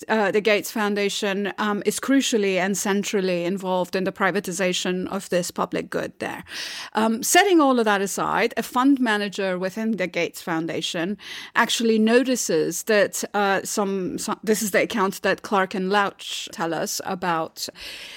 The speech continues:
the downfall of Naqvi, is that when this particular fund manager for the Ga-, Gates Foundation begins to look into the numbers, um, of Naqvi's healthcare funds, he notices that there is no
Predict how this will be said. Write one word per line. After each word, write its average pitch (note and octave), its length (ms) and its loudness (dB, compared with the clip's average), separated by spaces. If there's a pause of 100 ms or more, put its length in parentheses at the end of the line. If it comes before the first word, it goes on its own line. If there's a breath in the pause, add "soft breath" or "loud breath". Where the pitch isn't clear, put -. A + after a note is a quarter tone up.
(200 loud breath)
the F#3 600 0
downfall F#3+ 520 2
of E3 120 -6
Naqvi, E3+ 500 -2 (360 loud breath)
is A3+ 260 2
that A3+ 560 2
when C4 680 4
this A3+ 380 2
particular A#3 580 0
fund A3+ 320 0
manager F#3 520 0
for G3 120 -8
the F#3+ 80 -4
Ga-, F#3 260 -2 (100)
Gates F#3+ 280 -2
Foundation F3+ 580 -2
begins G3+ 480 0
to F#3+ 380 -2 (400 loud breath)
look B3+ 220 6
into C4+ 180 4
the A3+ 100 4
numbers, G3 720 2
um, F#3 360 0
of F3+ 580 -2
Naqvi's F#3+ 720 0
healthcare F#3+ 600 0
funds, F#3 520 -4
he A#3+ 120 -4
notices G#3 580 2
that F#3+ 160 -4
there F#3+ 180 2
is F#3 220 -4
no G#3 420 0